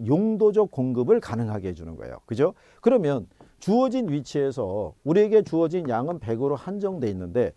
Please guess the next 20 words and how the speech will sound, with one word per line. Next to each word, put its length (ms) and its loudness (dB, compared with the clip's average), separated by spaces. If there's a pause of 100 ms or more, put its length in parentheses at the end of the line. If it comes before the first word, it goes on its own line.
(320)
이걸 280 4
우리가 520 0 (260)
임지로 920 0
예를 200 0
들어서 320 -4
한 120 -10
칠십 400 -10
쓰고요. 380 -4 (360)
농지로 640 0
한 220 -6
이십을 460 -6
쓰고요. 500 -8 (380)
그 100 0
다음에 300 2
택지로 540 -4
한 140 -6
십을 360 -6
쓰고 240 -6
있을 260 -8
때 220 -4